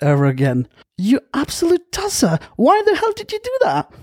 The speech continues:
These are some of the flowery words you may hear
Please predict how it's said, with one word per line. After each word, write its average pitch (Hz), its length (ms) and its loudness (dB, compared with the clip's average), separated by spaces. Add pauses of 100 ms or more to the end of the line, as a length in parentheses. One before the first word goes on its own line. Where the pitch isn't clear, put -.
(260)
These - 380 -2
are 220 180 2
some 262 300 2
of 151 140 -4
the 147 80 0
flowery 277 600 2
words 175 440 2
you 175 80 2
may 180 140 2
hear 170 440 0